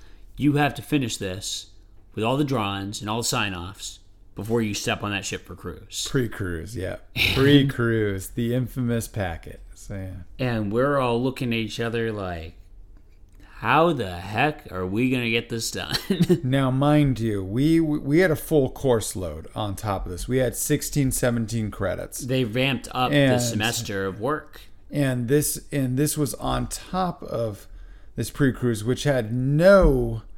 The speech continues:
Speaker 2: credits attached to. So this was, like, a separate class entirely that had,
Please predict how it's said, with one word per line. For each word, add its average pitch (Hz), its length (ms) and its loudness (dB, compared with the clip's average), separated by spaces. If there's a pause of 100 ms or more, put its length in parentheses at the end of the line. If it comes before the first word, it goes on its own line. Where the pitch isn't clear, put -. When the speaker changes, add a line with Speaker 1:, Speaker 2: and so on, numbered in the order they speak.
(680)
Speaker 2:
credits 139 420 6
attached 120 540 0
to. 104 140 -4
So 127 180 -2
this 151 240 2
was, 147 160 2
like, 123 140 2
a 107 60 -2
separate 151 480 2
class 127 360 0
entirely 113 720 0
that 101 220 -4
had, 98 340 -4